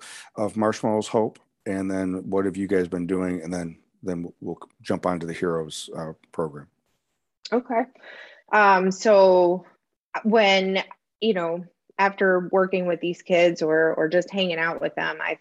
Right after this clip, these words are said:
Speaker 2: you know, I just, I wanted to do something greater. Um, and I kept thinking, "Okay, how can I raise funds?" 'Cause, you know,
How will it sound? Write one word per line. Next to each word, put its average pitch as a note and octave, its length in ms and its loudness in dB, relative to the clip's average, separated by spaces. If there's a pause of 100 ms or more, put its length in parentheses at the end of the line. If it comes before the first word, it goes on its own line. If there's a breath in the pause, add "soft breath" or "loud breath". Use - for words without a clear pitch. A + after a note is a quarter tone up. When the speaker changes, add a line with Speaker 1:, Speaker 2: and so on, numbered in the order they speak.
(260)
Speaker 2:
you E3+ 160 -2
know, E3 220 -8 (160)
I E3 60 -2
just, E3 300 -4
I F3+ 60 0
wanted F#3+ 260 2
to F3+ 100 0
do E3+ 140 2
something E3 360 -6
greater. D#3 480 0 (400 soft breath)
Um, D#3+ 440 2
and E3 480 0
I F3 80 0
kept E3+ 240 -2
thinking, E3 380 -2
"Okay, E3 340 0
how F3 160 2
can F3+ 140 -6
I E3+ 120 2
raise E3 300 0
funds?" E3 300 -4
'Cause, G3+ 240 0 (220)
you C4 100 2
know, G#3 340 2